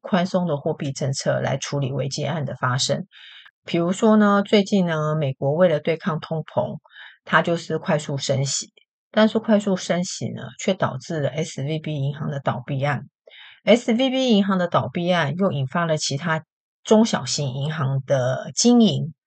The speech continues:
也发生了一些问题，所以有媒体就在说，诶，或许呢，Fed 的升息决策会稍微放缓。为什么？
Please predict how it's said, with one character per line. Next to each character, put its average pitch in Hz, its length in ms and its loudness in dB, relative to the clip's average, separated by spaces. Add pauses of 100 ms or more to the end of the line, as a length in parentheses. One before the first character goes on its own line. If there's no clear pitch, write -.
(100)
也 135 100 -6
发 170 220 2
生 180 240 2
了 165 80 0
一 147 80 -4
些 175 160 2
问 180 320 2
题， - 80 -10 (640)
所 214 200 4
以 240 280 6
有 139 160 0
媒 143 180 -2
体 135 220 -6
就 156 160 -2
在 156 180 -2
说， 143 440 -4
诶， 151 440 0 (400)
或 226 160 8
许 - 260 -4
呢， 123 200 -10 (140)
Fed 180 200 4
的 - 440 -8
升 196 240 2
息 143 200 -2
决 127 220 -4
策 139 220 -2
会 143 160 -4 (540)
稍 165 260 2
微 127 160 2
放 135 260 0
缓。 - 220 -10 (320)
为 - 120 2
什 - 160 0
么？ 135 120 -4